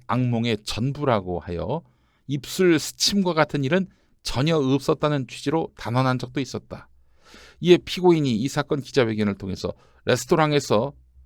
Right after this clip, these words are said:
얼굴을 들이민 것만으로 성추행이 될 수 있는 것인가라고 반박하자, 피해자는 그로부터 여덟 시간 후 보도된 프레시안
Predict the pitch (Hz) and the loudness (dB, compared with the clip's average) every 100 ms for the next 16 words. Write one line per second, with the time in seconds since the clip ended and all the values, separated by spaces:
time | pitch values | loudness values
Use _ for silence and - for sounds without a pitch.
0 | _ _ - 139 175 202 190 156 - 170 | _ _ 4 4 6 6 6 4 -2 4
1 | 214 196 170 156 143 131 107 101 101 95 | 6 6 4 2 0 0 0 0 -2 -4
2 | - - 185 156 - 151 143 120 - 127 | -8 -12 -10 -8 -6 -6 -4 -4 -4 -6
3 | 113 107 101 101 95 90 139 - _ _ | -2 -4 -4 -4 -2 -2 -4 -4 _ _
4 | - 98 101 92 - 80 82 165 - _ | -2 0 2 0 -4 -12 -8 -8 -8 _
5 | _ _ _ - - 165 156 156 131 - | _ _ _ -4 2 2 2 -2 -6 -10
6 | _ _ _ - 147 123 139 110 131 127 | _ _ _ 0 0 2 0 2 2 2
7 | 135 117 120 107 107 101 95 87 - 139 | 0 0 0 2 2 4 0 -2 0 2
8 | 127 135 135 | 4 2 0